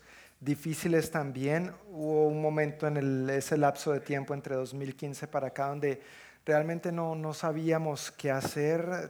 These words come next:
Teníamos mucha incertidumbre en cuanto al futuro, eh, orábamos, pero no percibíamos de Dios claramente. Pedíamos, "Amigos, por favor, estén orando con nosotros". Y no teníamos claro el panorama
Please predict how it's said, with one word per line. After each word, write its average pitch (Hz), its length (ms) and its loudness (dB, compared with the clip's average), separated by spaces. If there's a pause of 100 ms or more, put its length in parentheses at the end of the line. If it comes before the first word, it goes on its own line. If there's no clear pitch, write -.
Teníamos 151 840 -2 (500)
mucha 151 280 -2
incertidumbre 151 840 0
en 156 80 -4
cuanto 147 300 -6
al 135 100 -2
futuro, 165 920 -2
eh, 139 240 0
orábamos, 151 680 0
pero 151 240 2
no 139 120 -2
percibíamos 147 680 0
de 143 100 0
Dios 135 220 0
claramente. 151 960 0 (320)
Pedíamos, 143 460 2
"Amigos, 143 360 -4
por 156 140 -8
favor, 139 320 0
estén 143 240 -6
orando 143 340 -2
con 151 160 -6
nosotros". 151 640 -4 (640)
Y 156 60 0
no 156 140 4
teníamos 185 560 2
claro 156 320 2
el 175 100 -2
panorama 151 880 2